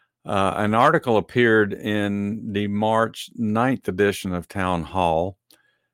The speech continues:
and it was written by Katie Pavlich,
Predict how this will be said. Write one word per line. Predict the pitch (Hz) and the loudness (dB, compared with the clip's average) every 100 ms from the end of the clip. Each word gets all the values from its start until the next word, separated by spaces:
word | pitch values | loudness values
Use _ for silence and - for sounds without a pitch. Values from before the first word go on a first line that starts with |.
| _ | _
and | 98 92 | -4 -2
it | 95 | 0
was | 90 | 2
written | 104 101 101 | 2 2 2
by | 92 90 | -2 -2
Katie | - 127 123 107 101 98 _ _ _ _ _ | -4 0 2 2 0 -4 _ _ _ _ _
Pavlich, | 120 131 98 85 90 - - | -4 -2 0 -2 -2 -6 -16